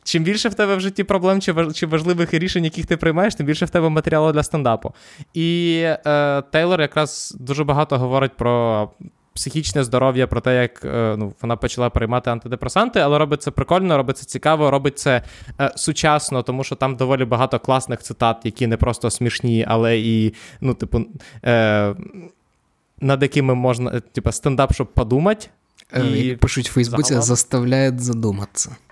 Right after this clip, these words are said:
Speaker 1: Так, це що писали ВКонтакті, Ярик, це що писали
Speaker 2: ВКонтакті?
Speaker 1: ВКонтакті.
Speaker 2: Ну, бачиш, я не настільки старий. Але ні, я з тобою згоден, це, е, хороший стендап людини, яка,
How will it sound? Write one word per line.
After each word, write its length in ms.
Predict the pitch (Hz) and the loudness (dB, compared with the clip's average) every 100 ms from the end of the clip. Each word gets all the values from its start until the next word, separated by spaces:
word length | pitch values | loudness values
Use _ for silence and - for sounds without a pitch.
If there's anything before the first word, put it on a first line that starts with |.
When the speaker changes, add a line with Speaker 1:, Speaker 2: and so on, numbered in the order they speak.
| _ - 139 | _ -20 -6
Speaker 1:
Так, 260 | - 117 - - - - - - - | 0 0 -2 -4 0 0 0 -4 -6
це 120 | 131 | -4
що 120 | 131 | -4
писали 320 | - - 113 | -4 -2 0
ВКонтакті, 560 | 104 120 104 107 104 110 | -2 -4 -2 -4 -4 -4
Ярик, 240 | 101 - - | -4 -6 -8
це 120 | 139 | -10
що 140 | - | -8
писали 100 | 104 | -6
Speaker 2:
ВКонтакті? 280 | - 123 - | 0 0 2
Speaker 1:
ВКонтакті. 240 | 131 101 156 | -2 -4 -2
Speaker 2:
Ну, 80 | 131 | 0
бачиш, 400 | 120 123 135 123 | 0 0 -2 0
я 60 | |
не 120 | 120 | 0
настільки 460 | 117 110 - 110 120 | 0 0 -2 -6 -6
старий. 380 | - - - - - - 123 | -8 -6 -8 -8 -12 -10 -2
Але 140 | 113 | 0
ні, 180 | - 147 | 2 4
я 100 | 123 | 4
з 60 | - | 2
тобою 280 | 135 147 | 0 2
згоден, 380 | 131 135 165 156 | 4 2 2 0
це, 220 | - 123 | 0 -2
е, 60 | 117 - - - | -2 -4 -16 -14
хороший 1080 | 151 - - - - 113 110 120 - 120 107 | -12 -10 -10 -8 -2 2 2 2 0 -2 0
стендап 680 | - - 113 104 107 113 - | -2 -2 -2 0 0 0 0
людини, 680 | 113 107 117 120 117 110 104 | -2 2 2 2 2 4 2
яка, 920 | 101 - - 107 107 107 104 101 - | 0 -2 -2 0 2 2 0 -2 -4